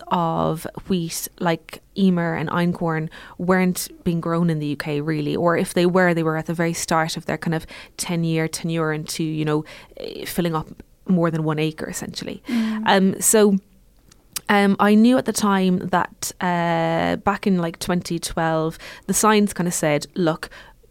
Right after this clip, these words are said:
Speaker 1: y-, in order to kind of fight any, um, digestive issue, whether it be I B S or, or anything else, the way you really need to treat it is, well, number one, follow a very high fibre diet,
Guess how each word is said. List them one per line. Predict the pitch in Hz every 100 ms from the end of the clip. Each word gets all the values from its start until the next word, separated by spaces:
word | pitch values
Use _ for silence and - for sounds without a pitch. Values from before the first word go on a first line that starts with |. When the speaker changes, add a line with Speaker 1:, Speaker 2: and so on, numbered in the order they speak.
| -
Speaker 1:
y-, | - 214 170 - - -
in | - 208
order | 208 240
to | 226 - 202 190 180
kind | 185
of | 180
fight | - 165 170 - 190
any, | 196 190 175 165
um, | 151 147 151 151 -
digestive | 165 156 135 175
issue, | 170 - 156
whether | 151 151
it | -
be | -
I | 143
B | 143
S | 147 - 156
or, | 147 -
or | 170 151
anything | 165 156 165
else, | 156 - - - - - - _
the | 190
way | 180 208 214
you | 196 185
really | 202 190
need | 180 170
to | -
treat | - 175 -
it | -
is, | 147 147 -
well, | 170 160
number | 160 151
one, | 151 175 208
follow | 190 170 165
a | 165
very | 170 160
high | 160
fibre | 165 151 151
diet, | 156 156 202